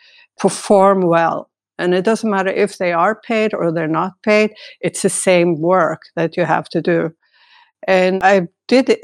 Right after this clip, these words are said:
think that was a very interesting learning process to come to that conclusion that, you know, if you don't have the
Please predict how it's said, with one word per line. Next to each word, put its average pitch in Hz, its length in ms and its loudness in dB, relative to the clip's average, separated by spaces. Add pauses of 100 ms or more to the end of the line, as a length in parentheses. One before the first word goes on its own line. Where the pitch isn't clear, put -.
(220)
think 190 200 -2
that 180 140 0
was 170 220 -2
a 170 40 -6
very 175 280 0
interesting 170 540 -4
learning 165 440 0
process 156 460 -2
to 165 180 -6
come 180 340 -2
to 180 120 -8
that 156 240 -2
conclusion 202 720 -2
that, 165 200 -6 (160)
you 160 140 0
know, 156 280 -4
if 160 240 -6
you 170 60 -2
don't 196 260 0
have 208 260 2
the - 100 -6